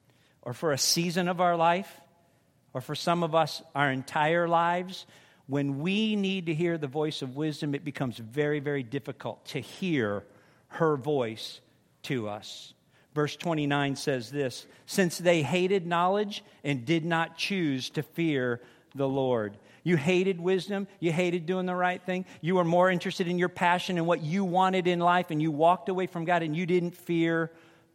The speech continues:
the Lord. "Since they would not accept my advice," the next verse says, "they would not accept my advice and spurn my rebuke, they will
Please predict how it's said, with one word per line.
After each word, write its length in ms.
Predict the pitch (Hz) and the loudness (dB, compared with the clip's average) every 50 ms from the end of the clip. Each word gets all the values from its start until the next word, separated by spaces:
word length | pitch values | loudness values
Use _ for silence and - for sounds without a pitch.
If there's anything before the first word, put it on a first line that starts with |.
| _ | _
the 220 | 123 123 143 143 135 | -8 -2 -2 -2 0
Lord. 580 | 127 127 123 120 117 110 101 101 - - - - - _ _ _ _ _ _ _ _ _ _ _ _ _ _ _ _ _ _ _ _ _ _ _ _ _ _ _ - - - | 0 -2 -2 0 -2 -2 -4 -6 -8 -12 -18 -20 -20 _ _ _ _ _ _ _ _ _ _ _ _ _ _ _ _ _ _ _ _ _ _ _ _ _ _ _ -20 -20 -14
"Since 460 | - - - - 214 208 196 - - | -8 -4 2 4 4 4 4 0 0
they 120 | - 190 175 | 0 2 2
would 140 | 160 160 160 | 2 0 2
not 220 | 170 175 170 165 | 2 2 2 2
accept 420 | 165 165 - - - 180 - - | 0 -2 -2 4 4 4 4 4
my 200 | 165 165 160 160 | 0 0 2 2
advice," 480 | 156 147 139 127 156 160 175 185 - - | 2 2 2 4 4 4 4 4 0 -4
the 60 | 185 | -4
next 240 | 170 170 175 - - | -4 -4 -4 -4 -6
verse 280 | 156 170 180 175 160 - | -4 -2 -2 -2 -2 -4
says, 500 | - - 180 175 185 190 180 180 - - - - - - _ - | -2 0 2 4 4 2 0 -4 -10 -14 -18 -20 -20 -20 _ 0
"they 120 | 170 180 175 | 2 4 4
would 80 | 165 | 4
not 180 | 160 180 180 185 | 6 6 6 6
accept 280 | 180 - - 202 - 170 | 6 4 2 2 2 2
my 140 | 165 165 | 2 0
advice 320 | 160 147 165 175 175 165 - | 2 4 4 4 4 4 0
and 140 | 180 151 - | -2 -2 -2
spurn 420 | - - - 190 185 185 190 185 | -4 -4 0 2 2 2 2 2
my 140 | 175 170 165 | 2 2 2
rebuke, 520 | 156 151 147 135 131 165 180 185 - - - | 2 0 -2 -2 -2 -4 -4 -4 -6 -2 0
they 120 | 170 175 | 0 2
will 200 | 160 143 135 - | 2 0 -4 -6